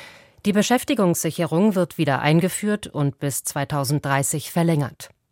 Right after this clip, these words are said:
Im Gegenzug verzichten die Mitarbeiter in den kommenden Jahren auf Lohnerhöhungen.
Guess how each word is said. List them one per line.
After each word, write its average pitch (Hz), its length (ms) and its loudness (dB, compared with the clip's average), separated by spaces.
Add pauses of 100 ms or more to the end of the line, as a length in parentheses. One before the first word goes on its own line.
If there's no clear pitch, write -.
(540)
Im 170 220 4
Gegenzug 220 500 2
verzichten 226 560 0
die 190 160 2
Mitarbeiter 151 640 0
in 147 160 2
den 147 160 0
kommenden 160 440 2
Jahren 139 360 2
auf 151 300 -4
Lohnerhöhungen. 131 880 0